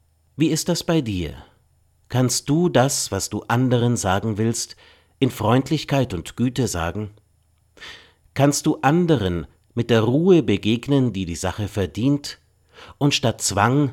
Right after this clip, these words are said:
lautem Schreien oder sonstigen Gebärden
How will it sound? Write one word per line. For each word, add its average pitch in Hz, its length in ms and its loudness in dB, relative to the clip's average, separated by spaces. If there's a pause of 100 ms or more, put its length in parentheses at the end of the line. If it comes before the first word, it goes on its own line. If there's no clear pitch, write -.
(280)
lautem 98 380 -2
Schreien 113 720 2 (460)
oder 101 260 2
sonstigen 104 800 0
Gebärden 120 880 2